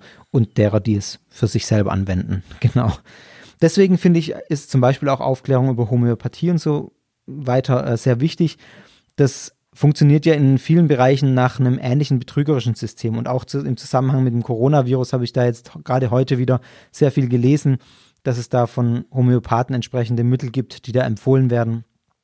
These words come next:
Da wird behauptet, dass irgendwas funktioniert, obwohl es tatsächlich keinerlei valide wissenschaftliche Hinweise darauf hi-, hingibt. Und ja, mein Appell an alle, <laughs> vertraut doch auf wissenschaftliche Medizin.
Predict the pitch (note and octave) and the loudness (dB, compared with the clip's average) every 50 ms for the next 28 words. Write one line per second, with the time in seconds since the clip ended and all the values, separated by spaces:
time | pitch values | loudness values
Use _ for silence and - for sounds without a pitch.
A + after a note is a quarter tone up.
0 | _ _ _ _ _ _ _ _ _ _ _ - - - _ _ - C3+ C3+ F3+ | _ _ _ _ _ _ _ _ _ _ _ -20 -20 -20 _ _ 0 2 2 2
1 | G3 - - - _ _ _ D3 - D#3 C3+ D#3 F3+ - - F3 D3+ D#3 - - | 2 0 -4 -16 _ _ _ -2 2 4 4 4 4 4 2 2 2 2 0 0
2 | - E3 E3 D#3 C#3 - - D3+ C3 - D#3 D#3+ F3 - - C#3+ B2+ C#3+ D3+ D3 | 0 0 0 0 0 0 -2 -4 -2 -2 -2 -2 0 -2 -4 -4 -2 0 0 0
3 | C3+ - - - - C#3 B2+ - C3 B2+ C3 A#2+ - - - D3 D3+ D3+ D#3 D3 | 0 -2 -8 -6 -4 -4 -2 -2 -2 -4 -4 -6 -8 -6 -2 0 2 2 2 2
4 | C3+ B2+ B2+ C3 C#3 D#3 C3+ B2 B2 A#2+ C3+ C#3+ C3 C3+ A#2 A#2 B2 B2 C3+ B2 | 2 2 2 0 0 0 -2 -2 -2 0 -2 0 0 0 0 0 -2 -2 -2 -2
5 | - B2 - - B2+ G#2+ A2 G2+ A2 A2+ A#2+ A#2+ A#2 G#2+ A2+ G2+ A2 G#2 G#2+ A2 | -2 -4 -4 -6 -6 -6 -2 0 0 2 2 2 2 0 0 -2 -4 -4 -4 -6
6 | - - - - _ _ _ C#3+ C3 B2 B2 A#2 B2+ C#3 - - - _ - - | -6 -8 -14 -20 _ _ _ -2 0 0 0 0 -4 -6 -6 -12 -20 _ -20 -20
7 | - - - - - _ _ - C#3+ C3 C3 A#2+ - - - - - _ _ _ | -20 -20 -20 -20 -20 _ _ 0 2 2 2 2 0 -6 -10 -10 -14 _ _ _
8 | - B2 A2 G#2+ G#2+ - B2 B2 C3+ D3+ C#3+ - - - C#3+ D#3 - C#3 C3 C3+ | -4 -4 -4 -4 -4 -4 -4 -4 -4 -4 -6 -4 -2 0 0 0 0 -2 -4 -4
9 | C3+ C3 C3 C#3 C#3 C#3 C#3 A2+ - - E3+ - - - - - _ - - D3 | -4 -2 0 2 4 4 4 2 2 0 -2 -2 -6 -12 -20 -20 _ -6 -6 -6
10 | - - C#3 C3+ D3 D3+ D#3 C#3 - D3 C3 A2 A2+ B2 B2 C#3+ B2+ - C#3 A#2 | -2 0 2 2 4 4 2 0 0 -2 -2 -2 -2 -2 -2 -2 -2 -2 -2 -4
11 | - - A#2 A2 A#2+ A2+ A2+ A2 G#2 - - D3 C#3+ C#3+ C#3+ | -4 -4 -4 -4 -2 -2 -2 -4 -6 -6 -4 -2 -2 0 -2